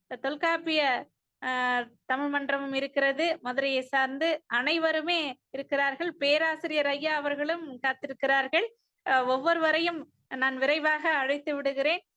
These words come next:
உங்களுடைய பணிச்சூழல், கால சூழல் கருதி நான் விரைவாகவே அழைத்து விடுகிறேன். அதே போன்று நிறுவனர், அஹ், செம்மொழி தமிழ் மன்ற அம்மா அவர்களும் இருக்கிறார்கள்.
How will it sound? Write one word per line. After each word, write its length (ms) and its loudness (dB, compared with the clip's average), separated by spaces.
உங்களுடைய 680 -2
பணிச்சூழல், 680 -2
கால 320 0
சூழல் 420 -2
கருதி 380 0
நான் 260 -2
விரைவாகவே 640 0
அழைத்து 400 0
விடுகிறேன். 480 0
அதே 220 2
போன்று 300 0
நிறுவனர், 560 2
அஹ், 220 2
செம்மொழி 420 -2
தமிழ் 260 -2
மன்ற 260 -4
அம்மா 260 0
அவர்களும் 420 0
இருக்கிறார்கள். 600 -2